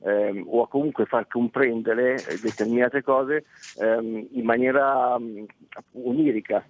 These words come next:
Infatti anche lui proprio si definisce, i suoi sono proprio viaggi onirici, perché questo omino sembra comunque sempre fluttuante e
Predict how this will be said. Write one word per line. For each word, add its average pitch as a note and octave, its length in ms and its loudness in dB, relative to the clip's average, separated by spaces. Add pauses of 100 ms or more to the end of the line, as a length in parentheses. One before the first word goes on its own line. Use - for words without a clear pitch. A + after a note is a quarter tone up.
Infatti B2 460 -2
anche A#2+ 200 -2
lui C#3+ 200 2
proprio G#2 260 -6
si A2+ 100 -8
definisce, A2+ 680 -4 (320)
i G2+ 80 -10
suoi C#3+ 160 0
sono A#2+ 180 -2
proprio A#2 260 -2
viaggi B2 360 0
onirici, G2 600 -6 (340)
perché A2 240 -2
questo B2+ 300 -2
omino C#3 300 2
sembra A#2 280 0
comunque A#2+ 400 -2
sempre B2+ 220 0
fluttuante C#3 800 0 (300)
e A#2+ 420 0